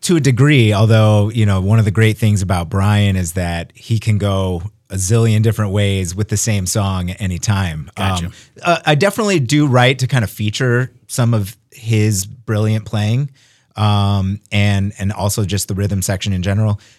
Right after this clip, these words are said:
Speaker 1: I like to think of this particular group as being an outlet for a more melodic sensibility, um, where I, I can really write. And that, that's part of the reason I've added the horns to kind of bring that out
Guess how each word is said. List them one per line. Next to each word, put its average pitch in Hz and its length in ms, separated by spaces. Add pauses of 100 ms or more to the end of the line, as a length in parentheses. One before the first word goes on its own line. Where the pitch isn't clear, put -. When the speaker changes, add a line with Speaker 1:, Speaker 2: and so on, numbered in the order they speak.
(120)
Speaker 1:
I 147 120
like 175 200
to 190 120
think 147 200
of 117 140
this 117 220
particular 110 560
group 101 260
as 90 140
being 95 260
an 90 240
outlet 95 400
for 92 400
a 87 80
more 95 340
melodic 90 720
sensibility, 160 800 (380)
um, 95 720 (560)
where 107 600
I, 101 200 (100)
I 104 40
can 104 240
really 113 300
write. 101 340
And 113 120
that, 127 140
that's 127 200
part 151 180
of 135 60
the 123 40
reason 120 220
I've 92 140
added 92 320
the 85 80
horns 92 560
to - 100
kind 92 180
of 73 180
bring 90 340
that 82 240
out 98 280